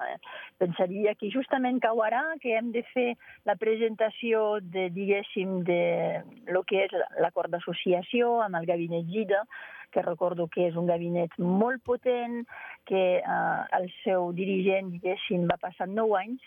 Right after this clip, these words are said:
eh, dins de la Comissió Europea com a cap, cap de gabinet, i per tant, bueno,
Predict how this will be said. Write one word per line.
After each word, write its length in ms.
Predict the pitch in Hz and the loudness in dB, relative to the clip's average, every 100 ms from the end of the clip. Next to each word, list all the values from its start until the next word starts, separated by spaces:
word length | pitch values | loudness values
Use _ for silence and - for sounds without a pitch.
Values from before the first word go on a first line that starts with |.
| 156 | -10
eh, 100 | 170 170 | -8 -4
dins 160 | 175 | 0
de 80 | 160 | 2
la 80 | 160 | 0
Comissió 380 | 165 165 - 170 | -2 -6 -2 -2
Europea 320 | 165 190 220 | 2 0 0
com 160 | 175 156 | -2 -2
a 20 | |
cap, 160 | 160 160 - | -2 -4 -2
cap 140 | 175 | -2
de 160 | 165 165 | 0 -2
gabinet, 400 | 160 170 190 226 - - - - | -2 0 -2 -2 -8 -16 -12 -2
i 80 | 214 | 0
per 160 | 233 226 | 0 0
tant, 240 | 254 277 262 | -2 -2 -2
bueno, 160 | 180 | -2